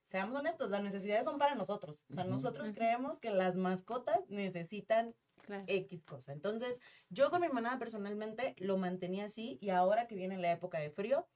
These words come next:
Speaker 1: pues que su suéter. Porque pues unos son de pelo largo y unos son de pelo corto, y entonces, bueno. Pero, eh, cuando nace Pau Guau, que les digo que, que nace de, de una situación ahí, de un rescate, eh,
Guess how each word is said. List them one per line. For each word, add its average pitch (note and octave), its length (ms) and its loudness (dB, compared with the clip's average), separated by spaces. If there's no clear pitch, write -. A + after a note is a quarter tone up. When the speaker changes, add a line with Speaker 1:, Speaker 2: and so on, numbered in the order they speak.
Speaker 1:
pues F#3 200 4
que E3+ 120 -2
su D#3+ 120 -8
suéter. - 400 -6
Porque G3 260 -4
pues F#3 200 0
unos G#3+ 220 -6
son G3+ 160 -4
de F3+ 80 -2
pelo D#3+ 240 -6
largo C4 260 2
y G3+ 120 -2
unos F3 160 -10
son F3 140 -6
de D#3 80 -6
pelo D3 280 -8
corto, C#4 320 0
y A3 80 -8
entonces, F3 500 -6
bueno. B2+ 200 -8
Pero, A#3 540 2
eh, G3 500 2
cuando F3+ 420 4
nace A3+ 360 0
Pau A3 280 2
Guau, G3+ 280 2
que D3+ 100 -10
les D#3 120 -6
digo D#3+ 140 -6
que, D#3 200 -10
que E3 100 -6
nace E3+ 320 2
de, E3 140 0
de D#3+ 100 -6
una E3+ 200 -4
situación E3 500 -8
ahí, E3 100 -4
de E3+ 60 -4
un F3 120 -2
rescate, F#3+ 600 -2
eh, E3+ 560 2